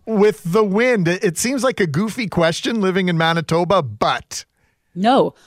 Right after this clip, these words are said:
Speaker 2: it's not goofy because it feels like if you haven't said that at least once over the past few days or weeks, or if you haven't heard that at least once, then you must be living in the only non-windy part of Manitoba, if that's even a thing,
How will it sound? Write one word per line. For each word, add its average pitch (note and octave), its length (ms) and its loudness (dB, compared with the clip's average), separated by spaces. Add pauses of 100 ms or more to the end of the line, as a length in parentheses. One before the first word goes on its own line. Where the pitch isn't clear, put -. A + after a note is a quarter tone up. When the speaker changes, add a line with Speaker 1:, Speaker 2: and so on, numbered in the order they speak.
(120)
Speaker 2:
it's G#3 240 0
not G#3+ 260 2
goofy E3 240 0
because E3+ 260 -2
it - 180 -4
feels A3 260 4
like G3 340 2
if F3 160 0
you A#3 120 6
haven't C4+ 260 2
said G3 160 0
that G3 140 4
at F#3+ 100 2
least F3 260 -4
once D#3+ 560 -2 (340)
over F3+ 140 2
the D#3 120 -6
past D#3+ 340 -6
few E3 140 -6
days D#3+ 480 0
or D3 120 -2
weeks, F#3 300 -4
or D#3 60 -2
if C#3+ 80 -8
you D3+ 100 0
haven't D3+ 260 -4
heard A3 440 2
that B3+ 260 2
at G3+ 100 2
least A3 280 -4
once, A3 240 2
then F3+ 120 2
you G3 60 4
must G3 220 2
be F#3+ 100 2
living F3 320 2
in E3 120 2
the E3 100 0
only F3 280 0 (400)
non-windy F3+ 680 2
part E3 260 -2
of D#3 60 -4
Manitoba, D#3+ 640 0
if D3 100 -8
that's D3 240 0
even D#3+ 220 0
a D3+ 80 0
thing, G3 680 2